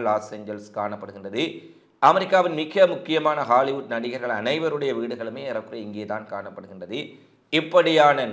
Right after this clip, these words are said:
நகரம்தான் தற்பொழுது பற்றி எரிந்து கொண்டிருக்கின்றது. குறிப்பாக அமெரிக்காவின் உடைய தீயணைப்பு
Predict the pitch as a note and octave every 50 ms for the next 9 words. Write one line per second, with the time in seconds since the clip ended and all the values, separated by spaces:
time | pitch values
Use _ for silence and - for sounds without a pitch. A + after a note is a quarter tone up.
0 | G#2 G2+ G#2 A2 A#2 C3 G#2 G#2+ G#2+ G#2 A2 A2+ B2+ D3 - - - _ _ -
1 | - - - - A2 G#2+ G#2 G#2 A#2+ A#2+ - - - - - - B2+ A2+ G#2+ G#2
2 | G#2 G#2 G#2 G2+ G#2 G2+ G2 G2 F#2+ F2+ - G2 F#2+ F#2 A2 D#3 E3+ - - -
3 | - - _ _ _ _ _ _ _ _ _ _ _ _ _ - A#2 B2+ C3 C3
4 | C3 C3 B2 A#2 A2+ A#2 C3 D3+ - - - - _ _ _ _ _ - C3+ D3+
5 | E3+ F#3+ G3 F3+ D3+ F3+ F3 E3 D#3+ D#3+ D#3 D#3 D#3 - B2+ C3 C3+ C3+ C3+ C3+
6 | C3+ C3+ - C3 C3 C#3 C#3 C3+ C3+ - B2+